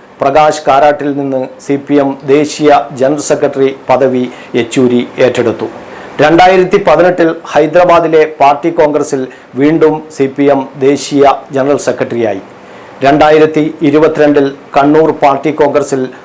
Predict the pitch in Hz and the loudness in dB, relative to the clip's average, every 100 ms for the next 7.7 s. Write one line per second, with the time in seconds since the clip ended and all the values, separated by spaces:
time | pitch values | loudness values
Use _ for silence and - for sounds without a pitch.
0 | - 139 160 175 175 165 143 147 139 131 | -6 0 2 4 4 2 0 0 0 -2
1 | - - 131 - 143 139 135 135 - 143 | -10 -2 0 0 -4 -2 -2 -2 -2 0
2 | 139 - 135 127 147 139 131 127 131 123 | 0 -2 -4 -4 -2 -2 -4 -2 0 2
3 | 123 113 - - 120 131 123 120 113 117 | 2 -2 -6 -4 -2 -2 0 -2 -2 -4
4 | - - - - - - - 170 180 202 | -8 -14 -20 -20 -20 -12 0 2 4 4
5 | 190 - 165 156 165 170 180 175 170 170 | 2 -4 0 2 2 2 0 2 2 2
6 | 147 135 156 160 165 160 151 143 - 151 | 2 2 2 2 2 4 2 0 -2 -4
7 | 143 143 143 135 131 117 117 | -2 -2 0 2 2 -4 -10